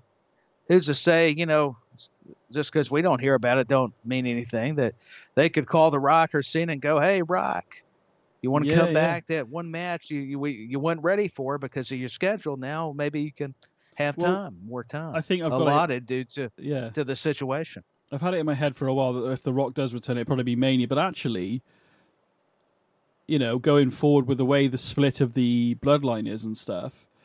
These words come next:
Speaker 2: possibly, you know, we could have, like, a, a Rock, Jey Uso,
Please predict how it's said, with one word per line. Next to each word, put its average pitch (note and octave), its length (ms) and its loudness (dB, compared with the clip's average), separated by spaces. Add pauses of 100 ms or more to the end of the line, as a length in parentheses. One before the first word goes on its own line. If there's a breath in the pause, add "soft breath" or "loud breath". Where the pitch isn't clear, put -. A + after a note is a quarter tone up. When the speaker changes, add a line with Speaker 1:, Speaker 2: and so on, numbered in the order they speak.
(500)
Speaker 2:
possibly, A#2+ 1080 -4 (160)
you D3 120 -2
know, A2+ 180 0
we C3 180 4
could C#3+ 220 2
have, C3 200 -2
like, B2 240 -4
a, A#2+ 440 2 (460)
a B2 100 -4
Rock, B2 520 0 (200)
Jey B2+ 200 -2
Uso, B2+ 720 4